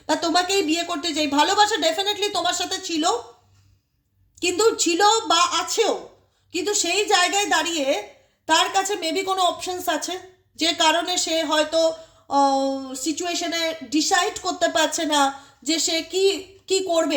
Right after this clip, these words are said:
এই সম্পর্কটাকে নিয়ে। কারণ তোমার সাথে তার definitely লাভ, লাভার্সের কার্ড, দি লাভার্সের কার্ড ইন্ডিকেট করছে তোমাদের সাথে definitely এই মানুষটার যে কোনো সম্পর্ক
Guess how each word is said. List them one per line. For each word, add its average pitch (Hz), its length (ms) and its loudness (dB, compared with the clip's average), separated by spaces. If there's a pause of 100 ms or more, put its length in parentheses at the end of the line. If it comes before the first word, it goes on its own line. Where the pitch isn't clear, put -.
(120)
এই 285 80 0 (100)
সম্পর্কটাকে 330 680 -2
নিয়ে। 262 220 -4
কারণ 320 240 0
তোমার 359 240 2
সাথে 392 220 -4
তার 349 200 4
definitely 320 420 -4 (100)
লাভ, 269 140 8 (640)
লাভার্সের 294 520 0
কার্ড, 208 200 -2 (500)
দি 311 80 2 (100)
লাভার্সের 381 480 0
কার্ড 359 240 4
ইন্ডিকেট 349 360 -6
করছে 349 180 -6 (140)
তোমাদের 320 300 -4
সাথে 339 240 -4
definitely 330 440 -4 (520)
এই 320 140 -2
মানুষটার 311 380 -2
যে 359 120 -6
কোনো 339 120 -6 (100)
সম্পর্ক 302 360 -4